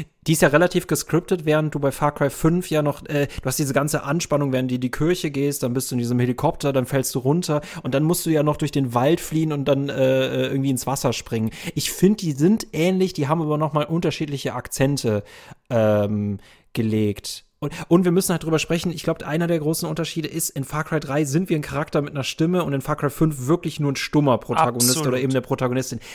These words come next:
Speaker 1: Das ist für mich die größte Schwachstelle in Far Cry fünf und es wäre sofort eindeutig für mich, wer von beiden gewinnen würde, wenn wir auch einen Charac-, Charakter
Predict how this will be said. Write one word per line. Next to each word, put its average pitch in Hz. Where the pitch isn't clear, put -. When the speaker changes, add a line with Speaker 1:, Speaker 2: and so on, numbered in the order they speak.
Speaker 1:
Das 175
ist 170
für 160
mich 156
die 147
größte 170
Schwachstelle 135
in 123
Far 120
Cry 120
fünf 151
und 156
es 143
wäre 165
sofort 196
eindeutig 151
für 143
mich, 131
wer 135
von 131
beiden 127
gewinnen 135
würde, 143
wenn 160
wir 160
auch 147
einen 147
Charac-, 151
Charakter 123